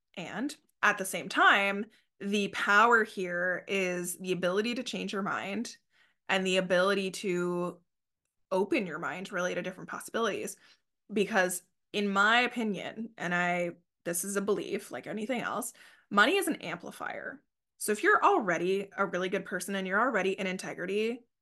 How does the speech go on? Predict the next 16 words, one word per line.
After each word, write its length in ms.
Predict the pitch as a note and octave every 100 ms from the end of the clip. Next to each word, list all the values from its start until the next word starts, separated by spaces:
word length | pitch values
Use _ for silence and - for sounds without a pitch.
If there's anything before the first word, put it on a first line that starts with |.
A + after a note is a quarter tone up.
| _ _
money 320 | G3+ F#3+ C#4+
has 220 | E4+ D4
the 80 | D4
power 400 | G3+ - F3+ F#3
to 140 | G3 - -
amplify 500 | F3 - F3 - D3
that. 300 | A2+ D#2+ - _ _ _ _ _ _ -
And 280 | F#3 F3+ F3+
money 220 | F3+ G#3
has 160 | A#3+ G3+
the 80 | -
power 560 | F3 G#3 F#3+ F3 D#3+ E3+ - _
to 80 | -
give 320 | F3+ F3 F#3
you 180 | F#3+ F3+
tools 580 | F3 - F4+ E3+ F3 F3+